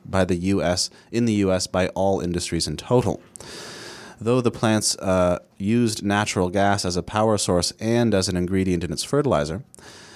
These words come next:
ammonia fertilizer is only produced at a dozen factories in the U S, and methane leaks can be caused by incomplete fertilizer production, gas leaks, or incomplete combustion of the gas.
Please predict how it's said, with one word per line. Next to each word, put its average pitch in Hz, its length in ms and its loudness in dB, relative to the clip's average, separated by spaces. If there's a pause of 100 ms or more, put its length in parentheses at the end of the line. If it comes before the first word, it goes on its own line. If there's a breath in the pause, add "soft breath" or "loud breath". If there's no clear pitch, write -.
(220 loud breath)
ammonia 117 400 2
fertilizer 107 560 0
is 98 240 -2
only 117 300 2
produced 101 520 -2
at 98 220 0
a 98 100 2
dozen 104 420 0
factories 101 560 0
in 85 80 -2
the 80 100 -4
U 90 200 2
S, 113 260 0 (280 loud breath)
and 113 160 0
methane 113 340 2
leaks 95 260 0
can 95 200 -2
be 90 100 2
caused 85 440 -2
by 85 120 0
incomplete 87 640 -4
fertilizer 80 440 0
production, 90 520 -2 (380 loud breath)
gas 98 340 2
leaks, 90 340 0
or 87 220 0
incomplete 87 560 -4
combustion 80 540 -2
of 71 140 -8
the 71 60 -8
gas. 85 460 0